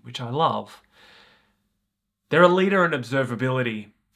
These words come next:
For anyone that doesn't know what observability is, don't worry, we're not getting technical in this podcast, but observability is essentially,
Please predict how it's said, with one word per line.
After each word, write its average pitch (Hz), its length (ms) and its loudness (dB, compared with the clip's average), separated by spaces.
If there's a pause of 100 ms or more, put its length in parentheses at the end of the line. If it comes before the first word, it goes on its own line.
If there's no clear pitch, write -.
(360)
For 160 100 -2
anyone 208 220 2
that 202 120 -2
doesn't 175 180 -2
know 156 120 0
what 147 160 -2
observability 127 680 -2
is, 180 140 -2
don't 156 220 -2
worry, 135 180 2
we're 143 80 -4
not 139 140 -8
getting 139 240 -6
technical 151 420 -4
in 120 80 -2
this 143 140 -2
podcast, 123 600 0
but 135 100 -10
observability 131 840 -2
is 110 140 -8
essentially, 120 840 -2